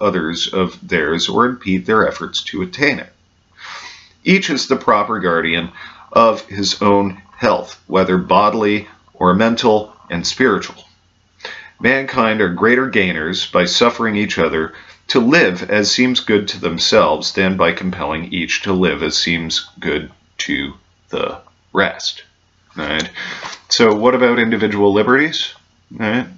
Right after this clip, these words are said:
It, it argues, I think it was Anna, um, on the Sandel video. Right? What about the lifeboat case of the kid getting eaten? Right? Well, that's harmful to the kid and, right, a violation of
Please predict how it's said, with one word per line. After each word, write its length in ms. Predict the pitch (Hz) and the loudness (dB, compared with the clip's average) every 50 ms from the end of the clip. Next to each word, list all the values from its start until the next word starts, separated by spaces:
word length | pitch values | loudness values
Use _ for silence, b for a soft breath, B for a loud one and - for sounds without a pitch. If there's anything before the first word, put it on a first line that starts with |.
| - _ | -20 _
It, 280 | - 95 95 90 - - | -6 -6 -6 -6 -8 -8
it 320 | - 80 73 69 - - | -6 -6 -4 -4 -4 -2
argues, 540 | 82 90 95 92 90 85 80 80 - - - B B B B B B B _ - | 0 0 0 2 0 0 0 0 -2 -2 -2 B B B B B B B _ -8
I 80 | - | -8
think 160 | - 147 131 | -6 -6 -6
it 40 | 131 | -6
was 200 | 82 65 - - | -6 -6 -8 -8
Anna, 380 | - 76 76 71 73 67 64 - - - - - | -6 -6 -4 -4 -4 -6 -8 -10 -14 -18 -10 -8
um, 600 | - 82 78 76 76 71 73 73 73 73 64 - - | -4 -4 -2 -2 -2 -2 -4 -6 -8 -10 -12 -8 -6
on 180 | 87 85 85 85 | -4 -2 -2 0
the 100 | 85 80 | -2 -2
Sandel 600 | - - 90 87 87 82 87 90 87 90 90 87 | -2 -2 -2 -2 0 2 4 4 4 4 2 0
video. 380 | 101 92 92 101 107 123 127 - _ _ _ _ _ - - - 92 | 0 0 0 0 0 -2 -4 -10 _ _ _ _ _ -4 -4 -4 -4
Right? 260 | 82 82 98 104 B B B B B B B | -4 -6 -6 -6 B B B B B B B
What 140 | - 104 110 | 2 2 4
about 180 | 110 110 107 92 | 6 4 4 4
the 80 | 98 | 4
lifeboat 520 | 92 98 104 104 101 - 101 98 98 90 - | 4 4 4 2 2 0 0 0 0 0 -4
case 420 | - 110 95 101 110 120 - - | -2 2 2 2 2 2 0 -2
of 120 | 98 95 90 | -4 -4 -4
the 100 | - 92 | -4 -4
kid 260 | - 101 98 98 92 | 0 0 0 0 0
getting 260 | 98 92 90 82 87 | 0 0 0 0 2
eaten? 320 | 92 101 104 113 120 120 - _ _ _ _ _ | 0 0 0 -2 -8 -10 -14 _ _ _ _ _
Right? 300 | 85 85 92 104 117 113 98 B B B B B B B B _ | -4 -2 -2 -2 -2 -4 -10 B B B B B B B B _
Well, 160 | 117 131 120 | 2 4 4
that's 160 | 117 117 - | 2 2 2
harmful 360 | 123 123 123 120 - - 95 | 2 2 2 0 -2 -8 -8
to 100 | - 98 | -8 -8
the 80 | 90 - | -8 -6
kid 380 | - 120 117 98 82 - - - B B B B B B _ | 0 2 2 2 2 0 -6 -14 B B B B B B _
and, 420 | - 107 107 95 78 73 73 71 - - - - - _ _ _ | 0 0 2 2 0 -4 -6 -8 -10 -10 -10 -14 -18 _ _ _
right, 360 | - 73 76 78 82 92 - - B B B B B B _ _ | -10 -6 -2 -2 -2 -2 -4 -6 B B B B B B _ _
a 100 | 95 92 | 0 2
violation 840 | 92 98 95 90 90 87 90 95 92 85 - - - 69 71 76 71 B B B B B B _ | 4 4 4 4 2 0 0 0 0 0 0 -2 -4 -6 -6 -8 -12 B B B B B B _
of 440 | - 90 87 85 85 - 101 - | 2 2 4 2 0 -2 -4 -10